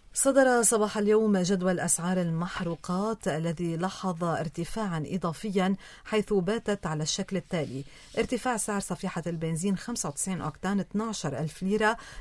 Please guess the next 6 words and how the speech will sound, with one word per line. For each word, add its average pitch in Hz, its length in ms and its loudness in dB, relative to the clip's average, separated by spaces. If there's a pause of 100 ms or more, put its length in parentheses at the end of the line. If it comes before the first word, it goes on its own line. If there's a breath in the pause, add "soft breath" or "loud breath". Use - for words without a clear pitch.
لتصبح 214 720 0
ستمية 214 600 0
وستة 185 460 -2
وثمانين 180 580 0
ألف - 300 -4
ليرة، 139 320 -4